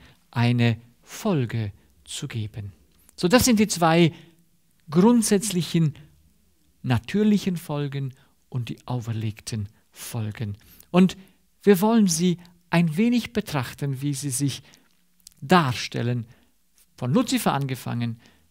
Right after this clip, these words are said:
Und ich gebe ein paar Beispiele und dann können Sie das machen für alle, die danach auf dieser Erde gelebt haben. So,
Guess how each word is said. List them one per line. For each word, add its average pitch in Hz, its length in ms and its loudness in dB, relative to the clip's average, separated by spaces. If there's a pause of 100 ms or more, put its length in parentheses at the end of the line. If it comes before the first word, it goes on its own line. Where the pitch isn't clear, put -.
Und 120 380 -8 (260)
ich - 320 -14
gebe 180 180 4
ein 160 60 2
paar 143 140 2
Beispiele 117 440 -4
und 113 100 -8
dann 123 120 -4
können 185 180 0
Sie 180 80 -2
das 170 200 -4
machen 127 280 -6
für - 240 -10
alle, 117 320 0 (1000)
die 113 260 -4 (460)
danach 110 460 -6 (160)
auf - 160 -12
dieser 123 220 -6
Erde 110 360 -8 (100)
gelebt 110 360 -8
haben. 104 260 -14 (320)
So, 156 320 4